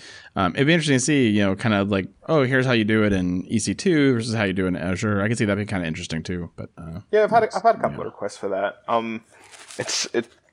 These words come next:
Speaker 2: because of how hard it is just to do one, it's, to do another, another two on top of that is, uh,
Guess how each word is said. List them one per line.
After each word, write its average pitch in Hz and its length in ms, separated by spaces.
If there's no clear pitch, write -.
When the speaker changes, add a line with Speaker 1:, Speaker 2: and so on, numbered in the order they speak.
Speaker 2:
because 139 300
of 151 120
how 127 100
hard 107 320
it 101 100
is 101 220
just - 200
to 107 60
do 104 140
one, 104 320
it's, - 400
to - 100
do 110 140
another, 107 420
another 123 220
two 123 180
on 117 80
top 117 180
of 101 80
that 113 200
is, 107 320
uh, 90 320